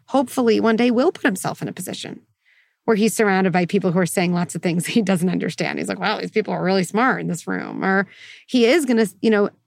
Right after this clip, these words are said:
be assigned, I don't know, something at work where his first thought is, "I don't, I've never done this before. I don't know if I can do this," right? Like, those are going to be passengers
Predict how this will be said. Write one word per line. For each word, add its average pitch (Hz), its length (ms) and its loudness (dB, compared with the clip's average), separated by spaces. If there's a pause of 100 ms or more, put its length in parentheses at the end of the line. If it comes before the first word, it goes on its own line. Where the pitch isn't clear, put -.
be 208 140 4
assigned, 208 560 0 (160)
I - 80 -2
don't 330 100 2
know, 269 100 4
something 277 280 0
at 233 120 0
work 262 340 0
where 196 100 2
his 208 140 2
first 233 240 -2
thought 202 100 2
is, 175 80 0
"I 160 80 -4
don't, 262 220 0
I've 156 80 -10
never 262 180 -2
done 240 300 -6
this 359 160 -2
before. - 560 -14 (460)
I 202 60 2
don't 359 140 6
know 262 160 4
if - 140 -2
I 196 100 2
can 180 220 0 (120)
do 349 300 4
this," - 360 -8
right? 240 220 0
Like, 254 160 -2 (260)
those 370 220 4
are 508 140 2
going 320 280 2
to 311 40 0
be 269 140 0
passengers - 1080 -4